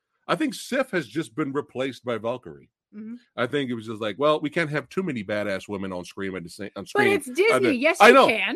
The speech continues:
Speaker 1: I'm just, I don't know. I'm just, I'm trying to
Speaker 2: Where's
Speaker 1: figure it
Speaker 2: the,
Speaker 1: out.
Speaker 2: where's the Lady Thor, Sif,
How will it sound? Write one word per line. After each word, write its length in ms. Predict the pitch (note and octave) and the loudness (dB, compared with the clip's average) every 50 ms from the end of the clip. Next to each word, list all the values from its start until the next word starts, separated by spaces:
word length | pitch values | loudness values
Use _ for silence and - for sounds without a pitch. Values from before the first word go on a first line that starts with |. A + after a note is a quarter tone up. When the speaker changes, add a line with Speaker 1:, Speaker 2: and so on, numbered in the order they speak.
| A4 | 0
Speaker 1:
I'm 140 | - F3 F3 | 2 2 2
just, 260 | D#3+ F3 F#3+ F3+ - - - | 2 0 0 0 -2 0 2
I 120 | C3 D#3 | 2 4
don't 120 | F3+ F#3 G3 | 4 4 4
know. 140 | G3 E3 D3 | 4 4 4
I'm 120 | C#3+ D#3+ | 2 0
just, 180 | C#3 C3 A#2+ - | -4 -8 -8 -6
I'm 120 | D3 C3 B2 | -6 -6 0
trying 180 | - E3+ E3 | 2 2 4
to 60 | D#3+ - | 4 4
Speaker 2:
Where's 100 | F#4+ - | 4 4
Speaker 1:
figure 160 | E3+ D3+ - | 4 4 4
it 40 | D3+ | 6
Speaker 2:
the, 60 | D3+ | 6
Speaker 1:
out. 220 | - D#4+ C#4+ B3+ | 6 4 2 0
Speaker 2:
where's 280 | C4+ E4 F4 F#4 E4 D4 - | -2 -2 -2 -2 -4 -6 -4
the 320 | E4+ E4 D#4 D4 C4 A#3+ | -2 -2 0 -2 -2 -4
Lady 440 | A#3+ A#3 C4 D#4 D#4+ D#4+ D#4 D4+ D#4 _ | -4 -6 -6 -4 -4 -6 -8 -8 -10 _
Thor, 320 | D#4 D#4 D#4 D#4 D#4 C#4+ | -8 -4 -4 -2 -4 -4
Sif, 360 | A3+ - - - D#4 D4+ D4+ | -6 -10 -12 -8 -8 -8 -8